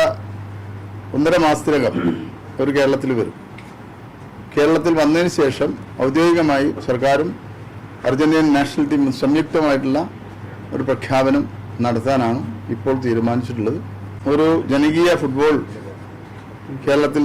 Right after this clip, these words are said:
നടത്താൻ സർക്കാരിനൊത്ത് പ്രവർത്തിക്കാമെന്ന് സമ്മതിച്ചിട്ടുള്ള ഈ വ്യാപാരി സമൂഹത്തിന് അവരുടേതായിട്ടുള്ള, ആ, രീതിയിൽ അവർക്കിതിൻ്റെ പ്രചരണ പ്രവർത്തനങ്ങൾ നടത്താം എന്നുള്ളതാണ്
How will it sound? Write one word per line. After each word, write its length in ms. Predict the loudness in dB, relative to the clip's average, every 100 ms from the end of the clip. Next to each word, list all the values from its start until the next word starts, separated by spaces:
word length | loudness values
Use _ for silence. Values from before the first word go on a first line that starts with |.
| 4
നടത്താൻ 360 | 2 2 2 2 -4 -14 -18 -18 -18 -18 -18 -16 -6 -2
സർക്കാരിനൊത്ത് 720 | 0 4 4 4 2 2 0 0 -14 -16 -16 -14 -12 -12 -12 -12 0
പ്രവർത്തിക്കാമെന്ന് 800 | 0 0 0 2 4 4 4 2
സമ്മതിച്ചിട്ടുള്ള 680 | 0 0 0 -2 -2 0 0 -2 -10 -14 -14 -14 -14 -14 -14 -14 -16 -6 0
ഈ 20 | 2
വ്യാപാരി 320 | 4 4 2 2 0
സമൂഹത്തിന് 400 | 0 0 0 0
അവരുടേതായിട്ടുള്ള, 640 | 2 4 4 4 2 0 -2 -6 -12 -12 -12 -12 -12 -12 -12 -12 -12 -12 -10 -2
ആ, 20 | 0 0 -2 -2
രീതിയിൽ 340 | 0 2 2 0 -6 -10 -10 -10 -10 -10 -4 0
അവർക്കിതിൻ്റെ 440 | 2 2 2 2 2
പ്രചരണ 340 | 2 2 2 2
പ്രവർത്തനങ്ങൾ 440 | 2 2 2 2 2
നടത്താം 300 | 2 0 -4 -6 -10 -2
എന്നുള്ളതാണ് 460 | 0 2 2 2